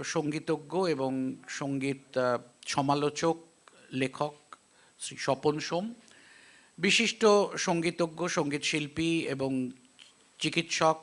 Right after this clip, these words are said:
ডক্টর ইমতিয়াজ আহমেদ এবং বিশিষ্ট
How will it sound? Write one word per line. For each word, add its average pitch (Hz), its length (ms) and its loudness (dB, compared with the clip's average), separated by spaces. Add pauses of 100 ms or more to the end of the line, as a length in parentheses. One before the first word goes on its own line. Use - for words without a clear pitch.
(100)
ডক্টর 135 260 -4
ইমতিয়াজ 143 540 -2
আহমেদ 165 280 -2 (140)
এবং 160 380 6 (840)
বিশিষ্ট 156 500 -2